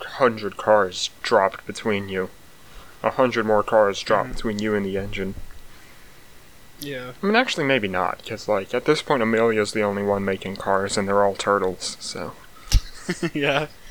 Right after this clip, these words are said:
Speaker 2: So, yeah.
Speaker 1: Ye-
Speaker 2: She's
Speaker 1: So then she goes back to lie down on the grass. And Randall just copies himself into a sales team.
Speaker 2: <laughs> Yeah.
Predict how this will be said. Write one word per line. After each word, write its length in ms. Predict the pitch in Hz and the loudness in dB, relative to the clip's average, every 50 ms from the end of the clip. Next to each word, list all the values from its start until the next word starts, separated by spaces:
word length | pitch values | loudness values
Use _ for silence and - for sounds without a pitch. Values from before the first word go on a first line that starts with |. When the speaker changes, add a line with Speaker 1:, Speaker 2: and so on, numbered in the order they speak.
| - - - - - - - - - - - - - - | -18 -16 -18 -18 -18 -20 -20 -20 -20 -20 -20 -20 -8 -4
Speaker 2:
So, 140 | - - 165 | 0 2 4
yeah. 420 | 160 160 160 156 147 135 135 139 - - - - - - - - - - - - | 4 4 4 4 4 2 0 -2 -6 -14 -20 -20 -20 -20 -20 -20 -20 -20 -18 -14
Speaker 1:
Ye- 160 | - 139 143 135 | -8 -8 -2 0
Speaker 2:
She's 640 | - - - 147 147 147 147 143 139 - - - - - - - - - - - - | 0 2 2 2 2 2 2 0 2 2 2 2 0 -2 -2 -2 -4 -2 0 0 4
Speaker 1:
So 100 | - 147 | 6 6
then 120 | 143 151 156 | 6 6 6
she 160 | - - 156 | 6 4 4
goes 300 | 139 151 143 156 175 - | 6 6 6 8 6 6
back 280 | - 139 135 131 131 - | 6 6 4 4 4 2
to 140 | - - - | 4 4 6
lie 280 | 98 110 107 110 113 127 | 6 6 4 4 4 4
down 300 | 120 120 104 95 98 101 101 | 4 2 2 2 2 0 0
on 100 | 104 107 | 0 0
the 80 | 110 | 0
grass. 600 | 107 - 98 95 92 95 104 - - - - - - - 92 - - - - - - - - - - - - - - - - - - - - - - - - - - - - - | 0 0 0 0 0 -2 -2 -2 -2 -2 -2 -2 0 2 2 2 2 0 -2 -4 -8 -16 -20 -20 -20 -20 -20 -20 -20 -20 -20 -20 -20 -20 -20 -20 -20 -20 -20 -20 -20 -20 -6 -2
And 140 | 127 120 110 | -2 4 6
Randall 320 | 120 117 120 117 120 117 110 | 6 4 6 4 0 0 0
just 220 | 113 104 - - | 0 -2 -2 -2
copies 540 | - - - 104 101 98 - - 110 - - | -2 -2 0 0 -2 0 0 0 0 0 0
himself 440 | 117 113 101 - - 107 110 - - | -2 -2 0 2 4 4 4 2 -2
into 260 | 110 - - 110 107 | -6 -6 -4 -6 -4
a 40 | 101 | -2
sales 380 | - - 101 104 107 107 - - | 0 2 2 2 2 0 -2 -2
team. 220 | - 131 131 139 - | 0 -2 -2 -2 -6
Speaker 2:
<laughs> 1600 | - - - - - - - - - - - - - - - - - - - - - - - - - - - - - - 202 - | -14 -20 -18 -18 -14 -14 -14 -12 -12 -10 -6 -4 -4 -4 -6 -8 -14 -18 -20 -20 -20 -20 -20 -20 -20 -20 -20 -20 -8 -8 -2 0
Yeah. 300 | 196 156 - 147 147 | 2 2 2 2 0